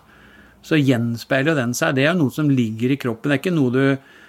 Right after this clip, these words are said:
forbereder deg for at det skal være vellykket. Det er bare for å, eh,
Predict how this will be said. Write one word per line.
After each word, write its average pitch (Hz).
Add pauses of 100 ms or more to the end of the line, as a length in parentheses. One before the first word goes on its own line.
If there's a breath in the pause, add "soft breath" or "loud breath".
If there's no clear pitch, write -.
(160 loud breath)
forbereder 120
deg 120
for 139
at 117
det 117
skal 139
være 135
vellykket. 127
Det 151
er 170
bare 139
for 135
å, 135
eh, -